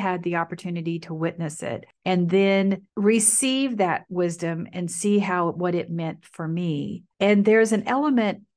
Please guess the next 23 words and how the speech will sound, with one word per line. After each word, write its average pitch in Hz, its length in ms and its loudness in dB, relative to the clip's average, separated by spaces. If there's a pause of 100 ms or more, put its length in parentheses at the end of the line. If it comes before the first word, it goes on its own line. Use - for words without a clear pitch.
of 190 140 -4
sadness 175 960 -4 (180)
that 190 220 -2
goes 185 260 2
along 170 340 2
with 156 140 -2
this, 156 240 -4
because 202 320 -2
there's 208 260 0
no 240 320 2
denying 165 800 -4 (240)
that - 180 2
people 247 360 2
who 214 140 0
come 175 580 -2 (180)
into 170 960 -4 (260)
these 196 320 2
facilities 160 920 -4 (220)
are 185 200 0
at 208 280 0
their 180 140 0
final 170 460 -4
destination 156 1080 -6